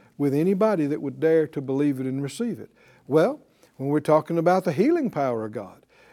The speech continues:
do you, how many believe this is not some fairy tale, that there was a day where Jesus was in this house and He was teaching, and there were people, the house was full, and there were people all around about it?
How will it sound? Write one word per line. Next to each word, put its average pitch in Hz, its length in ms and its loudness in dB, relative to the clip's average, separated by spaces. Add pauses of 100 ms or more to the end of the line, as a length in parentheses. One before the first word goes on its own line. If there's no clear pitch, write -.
(160)
do 170 80 10
you, 190 240 4
how 208 160 6
many 277 380 4
believe 165 640 4
this 180 260 4
is 175 140 -4
not 185 240 0
some 185 480 0
fairy 185 400 2
tale, 151 420 4 (280)
that 147 180 0
there 185 200 4
was 196 260 4
a 202 80 6
day 139 520 0 (560)
where 160 160 4
Jesus 160 520 -2
was 143 180 0
in 160 160 0
this 170 160 0
house 127 580 0 (500)
and 139 200 -4
He 165 120 4
was 180 140 -2
teaching, 123 560 2 (680)
and 135 160 -4
there 160 140 6
were 147 120 6
people, 160 460 0
the 143 120 2
house 165 320 6
was 185 120 -4
full, 175 420 2
and 185 60 -2
there 160 80 -2
were 139 40 -4
people 156 320 0
all 175 240 4
around 180 340 2
about 147 300 2
it? - 120 -8